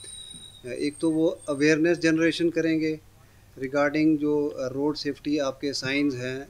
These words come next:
लोगों को अवेयरनेस करेंगे कि आप, अ, within speed limits और, अ, जो हमारे चालान्स में भी अलग-अलग, अ, अ, वो आते हैं, तो उसमें, अ, at least उनको aware कराएं कि इन-इन चीज़ों के लिए वो penalize भी हो सकते हैं,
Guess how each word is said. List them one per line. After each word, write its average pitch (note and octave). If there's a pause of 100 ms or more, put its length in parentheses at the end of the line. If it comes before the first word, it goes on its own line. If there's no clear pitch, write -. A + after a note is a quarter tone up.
(140)
लोगों C#3+
को D3
अवेयरनेस C#3
करेंगे C#3+
कि C#3
आप, B2+
अ, B2
within C#3+
speed C#3
limits C#3
और, C3+
अ, B2+ (960)
जो C3+
हमारे C3 (160)
चालान्स C#3+
में D3+
भी D#3+
अलग-अलग, D3+
अ, C#3+ (360)
अ, B2+
वो B2+
आते C3+
हैं, C3+
तो D3
उसमें, D3+
अ, C#3+
at C#3
least E3+
उनको D#3+
aware E3+
कराएं D3+
कि F3+
इन-इन E3+
चीज़ों D3+
के D3
लिए C#3+
वो D#3
penalize D3
भी D#3
हो C3
सकते B2+
हैं, G#2+